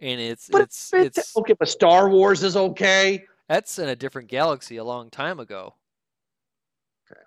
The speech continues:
Speaker 2: we're gonna get a whole nother podcast.
Speaker 1: <laughs>
Speaker 2: Wow. Okay. Okay. Okay.
Speaker 1: But
Speaker 2: So you
Speaker 1: you're
Speaker 2: don't
Speaker 1: right,
Speaker 2: think
Speaker 1: because, you know, the Force does have a religion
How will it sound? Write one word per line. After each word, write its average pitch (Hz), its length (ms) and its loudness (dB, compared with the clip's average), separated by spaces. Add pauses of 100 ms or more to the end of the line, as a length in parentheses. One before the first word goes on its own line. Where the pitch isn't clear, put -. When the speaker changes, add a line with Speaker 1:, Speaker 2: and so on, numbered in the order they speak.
Speaker 2:
we're 113 160 -10
gonna 113 160 -10
get 104 140 -12
a - 20 -10
whole 98 180 -10
nother 87 220 -10
podcast. 160 840 -4
Speaker 1:
<laughs> - 160 -14 (840)
Speaker 2:
Wow. 120 280 2
Okay. 143 360 4 (160)
Okay. 135 400 -2
Okay. 143 220 2
Speaker 1:
But 202 80 2
Speaker 2:
So 170 80 -4
you 226 120 2
Speaker 1:
you're 254 120 8
Speaker 2:
don't 202 80 4
Speaker 1:
right, 214 160 0
Speaker 2:
think 185 80 -6
Speaker 1:
because, 151 280 -10 (240)
you 143 140 -8
know, 151 360 -6
the 127 120 -14
Force 165 320 -12
does 160 220 -16
have 160 180 -8
a 147 60 -16
religion 135 560 -16